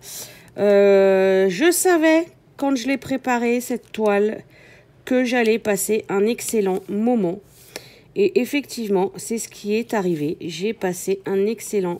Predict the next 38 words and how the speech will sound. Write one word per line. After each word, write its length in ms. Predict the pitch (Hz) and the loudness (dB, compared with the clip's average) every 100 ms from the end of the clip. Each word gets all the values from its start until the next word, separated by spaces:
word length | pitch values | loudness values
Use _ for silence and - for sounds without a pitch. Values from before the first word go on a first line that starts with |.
| - | -8
moment 440 | 185 220 196 190 - _ - - - _ - | -4 -2 -2 -4 -10 _ -20 -20 -20 _ -6
avec, 460 | 190 185 202 - | -2 0 -2 -2
euh, 640 | 208 180 175 165 165 156 - - _ - | -2 0 -2 -2 -4 -8 -10 -16 _ -6
avec 260 | - 233 277 | -4 -2 -4
cette 260 | 247 196 - | -4 -6 -6
toile. 380 | 160 147 143 - _ - - | -6 -4 -6 -10 _ -20 -6
Voilà, 500 | 196 202 196 190 156 - - | -2 0 2 0 -2 -6 -12
donc 200 | 180 175 | -10 -10
ça, 440 | - 180 170 170 - _ - - - - - - | -8 -4 -4 -4 -10 _ -20 -20 -20 -20 -20 -8
un 160 | 214 240 | -2 -2
pur 380 | 233 302 339 285 | 0 4 4 2
bonheur, 600 | 233 262 254 247 262 254 | -2 0 0 0 -2 -2
euh, 520 | 220 202 196 196 190 185 - - - | 0 0 0 -4 -6 -10 -14 -18 -12
rien 300 | - 185 294 | -6 -2 0
à 100 | 285 | 0
dire, 260 | 196 165 - - - | -2 -6 -10 -18 -16
rien 240 | 180 277 | -8 -6
à 100 | 269 | -4
dire, 200 | 208 269 | -6 -8
rien 180 | 220 220 | -6 -6
à 100 | 208 | -6
dire. 180 | 165 165 - - - - | -6 -10 -12 -18 -20 -18
Je 80 | - | -6
voulais 140 | 262 | 0
essayer 260 | 320 349 349 | 0 2 2
avec 220 | 330 254 | 2 0
vous, 140 | 220 277 | -2 -2
mais 120 | 226 | -4
je 80 | - | -2
crois 160 | 202 | -2
pas 60 | 202 | -2
parce 120 | 240 | -4
que 100 | 185 | -10
c'est 140 | - | -8
de 60 | 185 | -6
l'acrylique, 500 | 185 - 190 190 185 | -6 -6 -6 -6 -6
donc, 260 | 165 160 | -10 -10
euh, 120 | 165 | -12